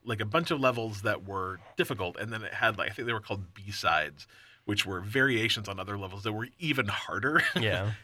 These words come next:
Speaker 1: And so these ones will be even harder than that. So if you're into Celeste and you like a challenge,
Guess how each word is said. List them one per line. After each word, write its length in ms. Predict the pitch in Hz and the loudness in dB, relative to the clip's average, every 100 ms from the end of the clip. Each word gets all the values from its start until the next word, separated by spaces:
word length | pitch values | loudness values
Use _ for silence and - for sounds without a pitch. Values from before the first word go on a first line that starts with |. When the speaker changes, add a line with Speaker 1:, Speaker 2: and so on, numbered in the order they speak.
| - | -2
Speaker 1:
And 160 | 127 | 0
so 120 | 117 123 | 2 4
these 200 | 131 123 | 2 2
ones 220 | 127 117 | 0 -2
will 80 | 110 | -4
be 220 | 107 104 | -6 -10
even 360 | 135 123 113 104 | -4 -2 -2 -4
harder 360 | - 107 92 85 | 0 2 2 0
than 200 | 80 76 | -4 -10
that. 220 | 65 - | -14 -14
So 180 | - 98 | -6 -2
if 140 | 92 | -2
you're 240 | 98 98 90 | -2 -2 -2
into 280 | - 131 117 | -4 -4 -2
Celeste 440 | - 120 117 107 | -2 4 4 4
and 160 | - 98 | -4 -8
you 120 | 85 | -8
like 200 | 76 80 | -8 -8
a 60 | - | -2
challenge, 600 | - 185 185 185 175 | 2 6 6 4 2